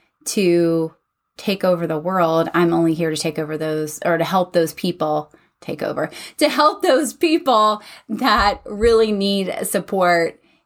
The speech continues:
and, and know that visibility is their path, and know that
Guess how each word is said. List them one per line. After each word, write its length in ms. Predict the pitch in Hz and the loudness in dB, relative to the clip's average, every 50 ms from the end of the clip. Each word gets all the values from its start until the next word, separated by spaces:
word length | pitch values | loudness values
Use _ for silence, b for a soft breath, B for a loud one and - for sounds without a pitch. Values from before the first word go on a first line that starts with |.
| _ _ - | _ _ -4
and, 680 | 190 180 175 170 170 170 165 165 160 165 165 160 151 - _ _ _ _ _ _ _ _ _ _ _ _ _ _ _ _ _ _ _ _ _ _ _ _ _ _ _ _ _ _ - - | -2 0 2 2 2 2 2 2 0 0 -2 -4 -6 -10 _ _ _ _ _ _ _ _ _ _ _ _ _ _ _ _ _ _ _ _ _ _ _ _ _ _ _ _ _ _ -10 -6
and 400 | - 190 190 185 185 190 - - | -2 -2 0 0 -2 -2 -4 -4
know 320 | - 202 214 247 277 226 190 | -2 0 2 2 2 2 2
that 200 | 175 160 - - | 0 0 0 0
visibility 580 | 180 170 - - - 180 165 170 165 165 165 | -2 -2 -2 -2 -2 0 0 0 0 0 0
is 180 | - - 170 165 | 0 0 -2 0
their 160 | - 156 156 | 0 -2 -4
path, 280 | - 165 160 160 - 175 | -4 -4 -4 -4 -2 -2
and 180 | 185 185 185 | 0 0 2
know 320 | 185 190 196 196 196 196 185 | 2 2 2 2 2 0 2
that 320 | 185 175 165 165 160 - | 2 2 0 0 -2 -4